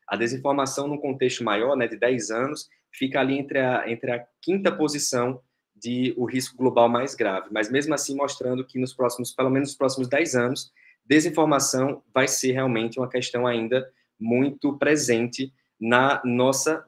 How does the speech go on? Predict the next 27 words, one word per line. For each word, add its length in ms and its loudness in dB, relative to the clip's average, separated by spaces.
vida, 360 -4
né, 120 -2
na 100 -4
nossa 260 -4
sociedade. 960 -2
E 80 -6
justamente 420 2
pra 120 0
gente 180 -2
compreender 420 0
esses, 380 -2
esses 240 0
desafios 800 6
que 120 0
a 80 6
gente 340 -2
tem 220 2
aí 220 2
pela 220 2
frente 300 -6
como 260 -2
sociedade, 600 0
mas 180 0
também 340 2
como 200 6
jornalistas, 800 4
né? 240 0